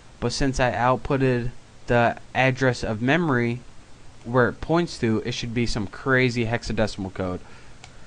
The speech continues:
So, come on, compile, no whammy, no whammy, come on, hexadecimal code. And there we go.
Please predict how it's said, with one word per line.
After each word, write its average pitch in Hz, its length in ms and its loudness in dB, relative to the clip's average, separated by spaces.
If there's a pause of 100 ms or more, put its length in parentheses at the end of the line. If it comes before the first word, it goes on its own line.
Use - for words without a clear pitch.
(240)
So, 107 480 0 (140)
come 120 180 -4
on, 123 280 0
compile, 117 580 0
no 117 180 -2
whammy, 117 340 -2 (420)
no 120 180 -4
whammy, 120 480 -4
come 123 160 -6
on, 120 180 -2
hexadecimal 127 640 -4
code. 127 460 0 (1160)
And 127 920 2 (280)
there 127 260 4
we 127 140 4
go. 95 240 0